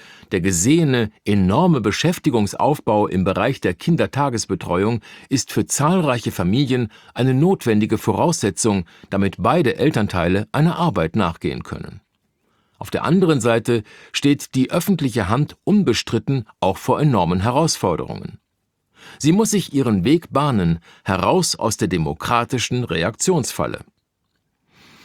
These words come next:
Die Welt ist offenkundig nicht nur schwarz und weiß. In einem Umfeld, das zunehmend polarisiert, gewinnt die sachliche Auseinandersetzung mit verschiedensten Themen an Bedeutung. Zahlen und Statistiken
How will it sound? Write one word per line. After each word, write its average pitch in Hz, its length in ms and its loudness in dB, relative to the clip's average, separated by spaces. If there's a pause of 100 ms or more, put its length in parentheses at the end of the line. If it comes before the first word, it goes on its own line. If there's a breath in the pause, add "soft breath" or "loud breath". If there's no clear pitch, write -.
(240 soft breath)
Die 151 120 4
Welt 208 260 2
ist - 160 0
offenkundig 135 680 0
nicht 180 240 2
nur 90 220 0
schwarz 87 480 -2
und 113 160 0
weiß. 113 480 0 (580 soft breath)
In 156 160 2
einem 151 200 2
Umfeld, 135 600 0
das - 320 -4
zunehmend 170 540 2
polarisiert, 123 880 -2 (240)
gewinnt 123 480 0
die 104 100 2
sachliche 147 580 0
Auseinandersetzung 107 880 0
mit 101 140 -2
verschiedensten 175 720 -2
Themen 85 580 0
an 101 180 -2
Bedeutung. 92 600 -4 (840 loud breath)
Zahlen 135 500 2
und 107 120 0
Statistiken 123 760 0